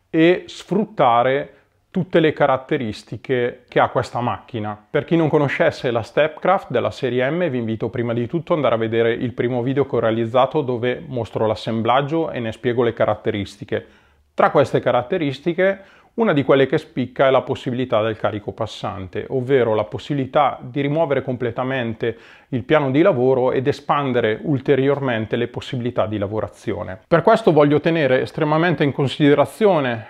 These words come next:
questa capacità e nella realizzazione della postazione lasciare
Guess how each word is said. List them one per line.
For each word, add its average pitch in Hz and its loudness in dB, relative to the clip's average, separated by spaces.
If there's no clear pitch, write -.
questa 135 0
capacità 190 0
e 208 0
nella 151 4
realizzazione 139 2
della 147 0
postazione 147 -4
lasciare 147 2